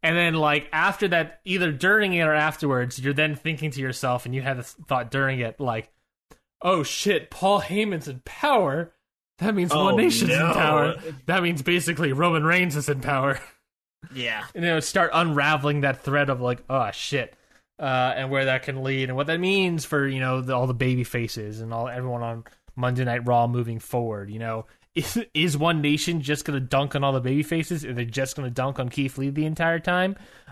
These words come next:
Speaker 1: Are they gonna be fair? Are, you know, are they just gonna bump, dunk on the baby faces and be fair to the, the bad guys, the heels? Or are they gonna dunk on everyone? I mean, they're One Nation after all, right?
Speaker 2: Mm-hmm.
Speaker 1: Um, they should always be heel no matter what.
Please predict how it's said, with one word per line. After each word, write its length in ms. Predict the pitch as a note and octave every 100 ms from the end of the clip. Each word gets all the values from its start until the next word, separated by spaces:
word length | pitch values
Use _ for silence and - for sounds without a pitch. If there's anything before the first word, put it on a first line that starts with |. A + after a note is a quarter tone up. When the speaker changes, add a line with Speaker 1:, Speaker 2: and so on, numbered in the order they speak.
| -
Speaker 1:
Are 160 | C#3+
they 280 | C#3 C#3 B2+ - D3
gonna 240 | D#3+ D#3
be 120 | D3 D3
fair? 540 | - - D3+ E3 F3
Are, 60 | F3
you 260 | E3+ F#3
know, 80 | D#3+
are 60 | D#3+
they 100 | D#3
just 220 | D#3 D#3+
gonna 80 | D#3 D#3
bump, 300 | E3+ D#3+ B2+
dunk 180 | D3+ D#3
on 60 |
the 60 | C#3+
baby 200 | C#3+ D3
faces 360 | D3 D#3+ E3 D3+
and 140 | B2+
be 100 | C3
fair 420 | B2 - C3+ C#3+
to 120 | C#3 C#3
the, 300 | C3 B2+ - - _ -
the 100 | B2+
bad 320 | C#3 C3+ D3
guys, 300 | E3 F3 E3+
the 100 | -
heels? 460 | - C#3+ D#3+ F#3+ D#3
Or 40 |
are 20 |
they 80 | C3+
gonna 140 | C3+ C#3
dunk 240 | D3 D3
on 80 | D#3+
everyone? 400 | G3+ F3 G#2+ G#2+
I 40 |
mean, 140 | B2+ C#3
they're 100 | C#3
One 300 | B2+ C#3+ C#3+
Nation 380 | D3+ F#3+ C3+ A2
after 260 | G#2 -
all, 160 | G#2 G2+
right? 300 | G#2+ C3+ F3+ _ _ _
Speaker 2:
Mm-hmm. 440 | C#3 C#3+ C3 E3 F#3
Speaker 1:
Um, 320 | A#2+ A#2 A#2
they 180 | A#2 B2+
should 220 | - C#3
always 460 | C3+ C#3 E3 D#3+ C#3
be 160 | B2+ B2
heel 380 | - A2+ G#2+
no 100 | G#2+
matter 300 | A2 A#2 A#2
what. 320 | A2+ C3+ -